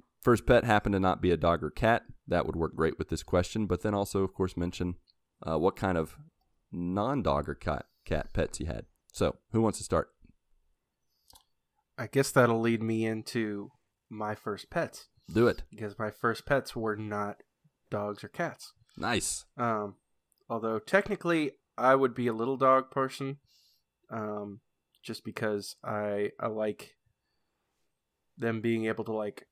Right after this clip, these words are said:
Speaker 2: c-, come up into, not that big dogs can't get up into your lap, but it's just a lot more comfortable
Speaker 1: Yeah.
Speaker 2: when little dogs get up in your lap. Um,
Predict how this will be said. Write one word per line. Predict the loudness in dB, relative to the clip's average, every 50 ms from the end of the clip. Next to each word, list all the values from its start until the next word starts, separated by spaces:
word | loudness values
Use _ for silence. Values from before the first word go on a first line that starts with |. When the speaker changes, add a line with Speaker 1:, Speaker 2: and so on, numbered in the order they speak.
| _ -10 -10
Speaker 2:
c-, | -10 -10 -10 _ _ _ _
come | -4 -2 -2
up | -2 -2 -2
into, | -4 -4 -4 -2 2
not | 2 2 2 2
that | 0 2 4
big | 2 2 6
dogs | 6 6 6 6 6 2
can't | -2 0 0 0 0
get | 0 -2 -2
up | -2 -4
into | -6 -6 -6 -6
your | -4 -2 -4 -2
lap, | -2 0 2 2 2 2 -2
but | -6 -6 -6 -6
it's | -10 -10 -10 -8 -10
just | -10 -6 -4
a | -4
lot | -2 -2 -2 -2
more | -2 -6 -6
comfortable | 2 2 2 2 2 0 2 2 0 0 _ _ -20 -18 -14 -12 -10 -2 2
Speaker 1:
Yeah. | 2 4 4 2 -2 _ _ _ -4
Speaker 2:
when | 0 0 0 2
little | 2 0 0 4
dogs | 6 6 6 6 6 4 -2
get | -4 -2 -2
up | -2 -4
in | -4 -4
your | -4 -4 -2
lap. | -2 -2 -2 -4 -6 -10 _ -20 -20 -20 -20 -20 -20 _ _ -4
Um, | 0 0 2 2 0 0 -2 -4 -6 -10 -14